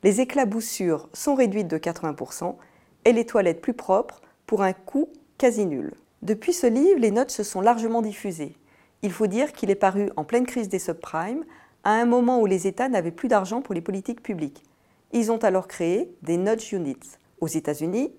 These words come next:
l'administration Obama a directement sollicité Sunstein.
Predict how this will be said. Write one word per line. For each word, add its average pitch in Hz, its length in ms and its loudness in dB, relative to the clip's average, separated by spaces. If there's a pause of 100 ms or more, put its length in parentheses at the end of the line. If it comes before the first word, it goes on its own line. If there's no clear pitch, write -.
l'administration 226 920 2
Obama 170 600 0
a 170 80 -4
directement 254 500 -2
sollicité 214 680 -6
Sunstein. 143 560 -10